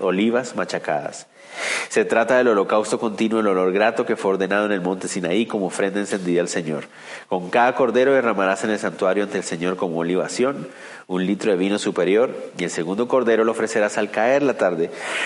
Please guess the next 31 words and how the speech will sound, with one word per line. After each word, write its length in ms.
junto 340
con 140
su 120
libación, 760
tal 280
y 100
como 260
lo 80
hiciste 340
con 140
la 80
ofrenda 320
de 60
la 100
mañana. 360
Se 140
trata 300
de 60
una 100
ofrenda 400
encendida 560
en 160
olor 280
grato 460
al 100
Señor.'" 360
¿Qué 160
palabras 460
claves 380
tenemos 300
que, 180